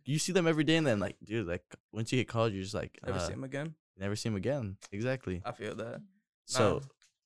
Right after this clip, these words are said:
Speaker 1: do you think that Christmas starts on November first?
Speaker 2: Fudge, no, dude.
Speaker 1: No? So,
Speaker 2: Nah,
Speaker 1: really?
Speaker 2: dude.
Speaker 1: Do you thi-, you wait till after November?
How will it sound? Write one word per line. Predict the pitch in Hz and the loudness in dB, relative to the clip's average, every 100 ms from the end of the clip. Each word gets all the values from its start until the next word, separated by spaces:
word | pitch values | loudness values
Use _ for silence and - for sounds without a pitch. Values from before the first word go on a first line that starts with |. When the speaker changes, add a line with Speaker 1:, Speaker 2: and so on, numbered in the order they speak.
| _ _ _ _ _ - _ _ | _ _ _ _ _ -20 _ _
Speaker 1:
do | - | 0
you | 131 156 | 0 0
think | 156 135 - | 0 0 2
that | 110 - | 2 2
Christmas | 117 - 110 | 0 0 0
starts | - 107 90 - - | 2 4 4 2 0
on | 98 90 | 0 2
November | 95 95 90 87 90 | 0 2 2 0 -2
first? | - 85 - - - _ _ - _ | -4 -4 -4 -10 -14 _ _ -20 _
Speaker 2:
Fudge, | - 453 480 254 254 254 175 - | -2 0 2 2 0 -2 -2 2
no, | 156 147 139 135 | 6 8 8 4
dude. | 131 156 147 | 0 4 10
Speaker 1:
No? | 160 247 370 - - | 12 12 10 2 2
So, | |
Speaker 2:
Nah, | - 190 220 208 190 151 131 | 8 12 12 10 8 6 8
Speaker 1:
really? | 170 185 135 | 10 10 10
Speaker 2:
dude. | 107 | 8
Speaker 1:
Do | 156 | 6
you | |
thi-, | 175 - _ _ _ _ _ _ | 4 0 _ _ _ _ _ _
you | 131 | 6
wait | 160 170 | 8 8
till | 180 135 | 8 8
after | 104 - 151 | 6 6 2
November? | 151 151 156 | 4 2 0